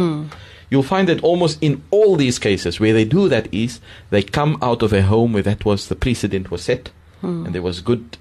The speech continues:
Speaker 2: relations in the house, there was respect in the house. It was a house where Islamic education featured very high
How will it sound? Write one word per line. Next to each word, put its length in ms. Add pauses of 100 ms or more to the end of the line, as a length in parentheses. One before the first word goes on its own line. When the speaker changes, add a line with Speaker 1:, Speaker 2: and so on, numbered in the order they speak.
Speaker 2:
relations 500
in 120
the 80
house, 360
there 100
was 260 (100)
respect 440
in 140
the 80
house. 320
It 100
was 140
a 60
house 260 (300)
where 320
Islamic 440
education 600
featured 360
very 180
high 360